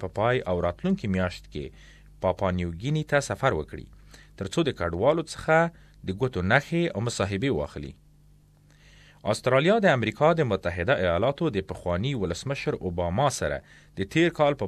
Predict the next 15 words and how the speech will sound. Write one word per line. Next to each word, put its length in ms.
پای 200
کې 340
پریکړه 380
کړې 220
وه 120
چې 80
امریکا 400
به 160
تر 180
دولس 380
سوه 240
پنځوسو 680
پورې 640
پناه 220
غوښتونکي 580